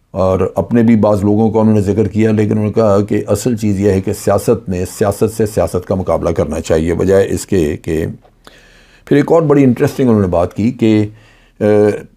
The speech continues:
उनसे सवाल हुआ कि क्या आप समझते हैं कि मुस्तकबिल करीब में मरियम अगली वज़ीर आज़म होंगी? तो उसने बड़ा दो टोक कहा कि नहीं, मैं नहीं समझता कि मरियम अगली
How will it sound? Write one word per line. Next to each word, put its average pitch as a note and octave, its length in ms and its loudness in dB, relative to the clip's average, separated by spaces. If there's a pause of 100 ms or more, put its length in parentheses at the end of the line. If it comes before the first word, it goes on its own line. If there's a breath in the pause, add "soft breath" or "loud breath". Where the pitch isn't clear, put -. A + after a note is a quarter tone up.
उनसे B2+ 240 2
सवाल A2+ 280 2
हुआ B2 160 4
कि A#2+ 160 0
क्या B2 200 2
आप G#2+ 640 0
समझते A#2+ 300 -2
हैं B2 80 -4
कि - 60 -2
मुस्तकबिल A2 460 -2
करीब A#2 300 0
में G2+ 180 0
मरियम G#2+ 600 2 (720)
अगली G#2+ 240 2
वज़ीर G2+ 320 2
आज़म G#2+ 240 2
होंगी? A2 520 2 (540 soft breath)
तो A2+ 60 0
उसने G#2+ 180 0
बड़ा G#2+ 180 2
दो G#2 200 0
टोक A2 340 -2
कहा G2 240 2
कि G#2 140 -2
नहीं, F2+ 280 -4
मैं F2+ 240 -4
नहीं G2+ 100 -2
समझता F2+ 500 -6
कि E2 160 -8
मरियम E2 520 -4 (220)
अगली F2 500 -6